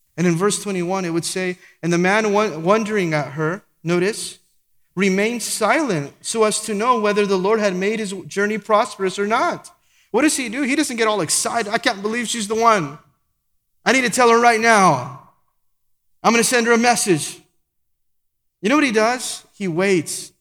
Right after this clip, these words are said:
and watches in silence. When the Lord is doing a work in our life, you know what we need to do? Wait in silence. He wanted to see the servant's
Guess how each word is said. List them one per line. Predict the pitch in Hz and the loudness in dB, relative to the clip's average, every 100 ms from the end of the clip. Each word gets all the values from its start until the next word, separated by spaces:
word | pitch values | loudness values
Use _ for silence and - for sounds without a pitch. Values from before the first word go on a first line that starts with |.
| _ _ _ | _ _ _
and | 170 143 | -6 -2
watches | 151 175 202 - 240 247 - - _ _ | 2 2 2 -6 -10 -10 -14 -18 _ _
in | 165 147 | -8 -6
silence. | - - 147 139 127 107 _ - - - _ _ _ _ _ _ _ _ _ _ _ _ | -6 -4 -2 -2 -6 -12 _ -20 -20 -20 _ _ _ _ _ _ _ _ _ _ _ _
When | 180 | -2
the | 208 | 2
Lord | 226 285 | 2 0
is | 226 | -4
doing | 233 220 | -6 -4
a | |
work | 165 175 185 | -2 -2 -2
in | 185 | -4
our | 170 | -2
life, | 170 175 190 | -2 -2 -4
you | |
know | 220 | -6
what | 254 185 | -4 -4
we | 190 | -4
need | 185 | -4
to | 151 | -4
do? | 160 220 - _ _ _ | -4 -6 -10 _ _ _
Wait | 135 156 240 311 - _ _ _ - | -6 -2 0 -2 -4 _ _ _ -8
in | 185 175 170 - _ | -4 -4 -6 -14 _
silence. | - - 147 127 117 - - - - _ _ _ _ _ _ _ _ _ _ _ _ | -12 -6 -4 -4 -8 -18 -20 -20 -20 _ _ _ _ _ _ _ _ _ _ _ _
He | - 226 | -4 0
wanted | 262 339 | 2 2
to | 320 | 0
see | - - 311 262 190 170 _ 165 | 0 -4 -2 -2 -4 -6 _ -4
the | 196 | -2
servant's | - 262 262 233 | -2 -2 -4 -6